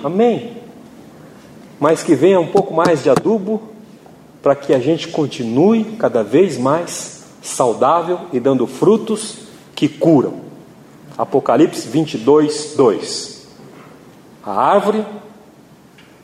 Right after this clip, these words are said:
que produz frutos doze vezes no ano, uma para cada mês, para a cura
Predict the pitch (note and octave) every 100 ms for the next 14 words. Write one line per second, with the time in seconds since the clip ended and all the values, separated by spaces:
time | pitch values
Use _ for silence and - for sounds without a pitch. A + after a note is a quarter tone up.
0 | - - - - B2 B2+ A2+ A#2+ A#2+ -
1 | - - - E3+ B3+ - A3+ - - -
2 | - - - A2+ D#3+ G3+ D3 D3 - C3+
3 | E3+ E3 C3 A2+ A#2 G#2+ A2+ F3+ G#3+ G#3
4 | - G3 F3+ C3+ B2 A2 G#2 G2+ D#3 A3
5 | A3 - - - - - - - - -
6 | - _ _ C3 C3+ A2+ - - A#3+ C4+
7 | B3